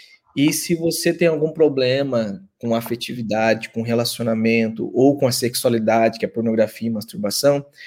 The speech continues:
eu te convido a você se inscrever na próxima turma, que vai ser em junho agora, na comunidade Exerquenegro.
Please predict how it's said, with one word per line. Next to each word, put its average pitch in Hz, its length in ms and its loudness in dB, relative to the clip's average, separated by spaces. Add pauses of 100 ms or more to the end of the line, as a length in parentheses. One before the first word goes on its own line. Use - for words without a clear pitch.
(280)
eu 143 100 -2
te 160 120 -6
convido 139 520 2
a 156 40 8
você 151 260 0
se 147 140 -4
inscrever 135 340 0
na 127 100 0
próxima 131 380 2
turma, 135 380 -2
que 135 120 -10
vai 127 120 4
ser 135 200 -4
em 156 140 0
junho 151 380 2
agora, 123 540 6 (760)
na 120 200 -4
comunidade 131 480 4
Exerquenegro. 143 720 4